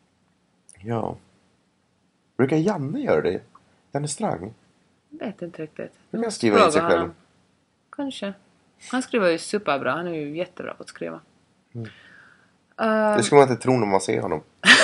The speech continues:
Speaker 2: <laughs> Vad ska man tro då?
Speaker 1: <laughs> Jag vet inte, jag skojar, men jag vill bara säga något.
Speaker 2: Ja. Men hörde, det var nå-, någonting jag skulle säga, men nu glömde jag bort det, som handlar om att skriva. Eh, ja, jag läste en så sjukt bra text idag på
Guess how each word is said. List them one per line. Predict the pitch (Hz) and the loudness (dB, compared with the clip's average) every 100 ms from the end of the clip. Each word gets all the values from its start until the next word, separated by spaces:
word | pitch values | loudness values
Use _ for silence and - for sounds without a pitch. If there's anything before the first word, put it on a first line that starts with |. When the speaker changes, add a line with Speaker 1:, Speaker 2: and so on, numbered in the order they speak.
| - - - | 2 0 4
Speaker 2:
<laughs> | 285 - 202 - 156 - 156 381 - | 4 4 -4 -2 -2 0 -2 0 2
Vad | 185 | 6
ska | 202 | 8
man | - | 8
tro | 190 185 165 | 6 6 8
då? | |
Speaker 1:
<laughs> | 165 - | 6 6
Jag | - | 4
vet | - - | 6 2
inte, | - | 0
jag | - | -6
skojar, | - - | -6 -2
men | 85 | 2
jag | 87 | 4
vill | 90 | 4
bara | 82 | 4
säga | 80 85 | 4 2
något. | 80 - - | 0 -8 -16
Speaker 2:
Ja. | - - 208 - - | -20 -20 -14 -10 -6
Men | 226 233 | -2 2
hörde, | 262 190 | 2 0
det | 214 | 0
var | |
nå-, | 247 254 | 2 2
någonting | - 233 202 180 | 0 -2 -2 -2
jag | 170 | -2
skulle | 180 - | -6 0
säga, | 170 165 | 2 2
men | 165 | -2
nu | |
glömde | 175 180 170 | -4 -4 -2
jag | 175 | 0
bort | 180 180 | 2 2
det, | - - - | 0 -4 -4
som | 202 | -2
handlar | 190 185 175 | 0 2 0
om | |
att | 170 175 | -2 -8
skriva. | - 202 170 165 175 - _ _ _ _ _ - _ _ _ - | -6 -2 0 0 -4 -10 _ _ _ _ _ -18 _ _ _ -10
Eh, | 196 180 180 - | -6 -6 -8 -8
ja, | 185 262 240 196 | 2 8 8 8
jag | 202 | 4
läste | 220 208 - | 2 0 0
en | 185 180 | -2 -2
så | 190 | -4
sjukt | 185 - - 254 202 175 | -6 -6 0 2 2 0
bra | 160 170 160 156 - | 0 6 6 4 -2
text | - 165 - - - | -4 -2 -4 -16 -12
idag | - 170 160 156 - - | -6 0 4 4 0 -4
på | 180 170 165 - | 0 0 0 -2